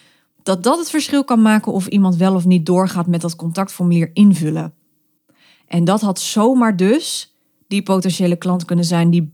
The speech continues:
precies binnen die ideale doelgroep valt, die jouw klant zo graag had willen helpen. En dit klinkt natuurlijk allemaal heel dramatisch, maar het is wel zo dramatisch. En het zijn echt kleine dingetjes.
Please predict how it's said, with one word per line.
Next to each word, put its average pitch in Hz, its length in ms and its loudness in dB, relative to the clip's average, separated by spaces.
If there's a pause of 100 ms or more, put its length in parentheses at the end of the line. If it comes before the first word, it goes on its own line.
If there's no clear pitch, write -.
precies 302 520 -2
binnen 226 240 2
die 208 120 2
ideale 180 520 2
doelgroep 214 400 -2
valt, 185 480 -2 (320)
die 185 160 2
jouw 180 180 2
klant 180 260 -4
zo 190 120 -4
graag 175 300 -4
had 175 140 -4
willen 175 220 0
helpen. 214 580 2 (400)
En 190 140 2
dit 185 140 2
klinkt 190 200 -2
natuurlijk 180 300 -2
allemaal 185 220 4
heel 240 160 -2
dramatisch, 202 600 -2 (380)
maar 202 240 2
het 220 180 4
is 254 240 0
wel 214 260 2
zo 185 200 0
dramatisch. 165 800 -6 (380)
En 196 140 0
het 196 100 4
zijn 220 340 2
echt 254 260 0
kleine 214 320 2
dingetjes. 214 720 0